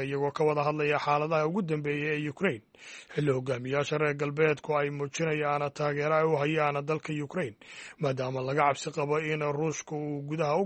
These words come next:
galo dalkaasi. Ra'iisul wasaaraha Jarmalka ayaa Axaddii shalay warfidyeenada u sheegay in ciidamada uu Ruushku ku soo daadgurayo xadka uu la wadaagay Ukraine ay tahay mid aad iyo aad u halis badan, isla markaana booqashadiisa uu maanta ku tegayo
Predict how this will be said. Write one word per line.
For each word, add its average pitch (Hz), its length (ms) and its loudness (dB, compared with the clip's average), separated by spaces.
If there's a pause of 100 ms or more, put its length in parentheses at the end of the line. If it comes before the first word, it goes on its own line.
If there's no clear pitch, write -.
galo 156 160 2
dalkaasi. 139 720 -4 (580)
Ra'iisul 131 320 -4
wasaaraha 143 400 2
Jarmalka 147 440 0
ayaa 143 280 2
Axaddii 151 320 0
shalay 147 220 -2
warfidyeenada 147 680 -2
u 156 100 0
sheegay 151 380 -2
in 147 60 -2
ciidamada 147 500 -2
uu 147 140 0
Ruushku 147 680 -2 (440)
ku 202 100 2
soo 180 240 0
daadgurayo 147 920 2
xadka 143 320 -2
uu 143 140 -2
la 151 100 2
wadaagay 147 500 0
Ukraine 147 300 -6 (480)
ay 139 140 0
tahay 131 340 -2
mid 147 200 -6 (120)
aad 156 160 4
iyo 151 160 2
aad 147 140 2
u 151 60 2
halis 147 340 2
badan, 127 260 -6
isla 139 200 -4
markaana 147 440 0
booqashadiisa 143 800 -2
uu 147 80 -2
maanta 147 340 -2
ku 202 140 -2
tegayo 139 800 -2